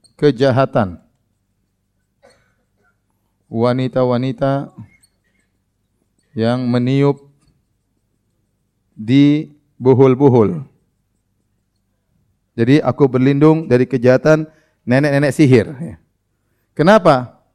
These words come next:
Allah tidak sebutkan kakek-kakek sihir? <laughs> Ini kan suratnya kan,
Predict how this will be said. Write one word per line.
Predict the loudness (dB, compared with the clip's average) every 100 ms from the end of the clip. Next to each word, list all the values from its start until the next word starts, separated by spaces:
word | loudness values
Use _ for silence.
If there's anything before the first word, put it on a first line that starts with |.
| _ _ _ _ _ _ _ _ _ 0
Allah | 4 4
tidak | 2 0 0
sebutkan | 0 2 0 0
kakek-kakek | -2 -2 -2 -4 -2
sihir? | -2 -4 -6 _ _ _ _ _ _ _ _ _ -18 -18 -18 _ _ _ _ _ _ _ _ -20
<laughs> | -20 _ -20 _ _ -20 _ _ _ _ _ _ _ _ -6
Ini | -2
kan | 0 -2 -6 -4
suratnya | -2 -2 -4
kan, | -8 -12